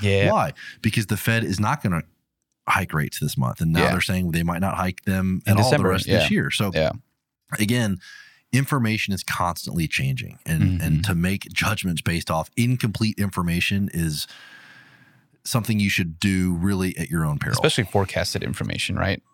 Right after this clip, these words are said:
Speaker 1: Like
Speaker 2: Absolutely. That's why the strategy the advisor has doesn't really matter, because any advisor that's worth their salt is going to know you can't panic when markets go down.
Speaker 1: Yeah.
Speaker 2: You have to stay in your seat. Now,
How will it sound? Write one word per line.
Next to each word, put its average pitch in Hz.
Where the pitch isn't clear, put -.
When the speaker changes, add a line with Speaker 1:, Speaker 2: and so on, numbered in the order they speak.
Speaker 1:
Like 90
Speaker 2:
Absolutely. -
That's -
why 101
the 85
strategy 101
the 85
advisor 78
has 85
doesn't 82
really 82
matter, 78
because 87
any 120
advisor 92
that's 82
worth 82
their 76
salt -
is 87
going 95
to 95
know 73
you 76
can't -
panic 73
when 71
markets -
go -
down. -
Speaker 1:
Yeah. -
Speaker 2:
You 92
have 85
to -
stay 78
in 73
your 69
seat. -
Now, -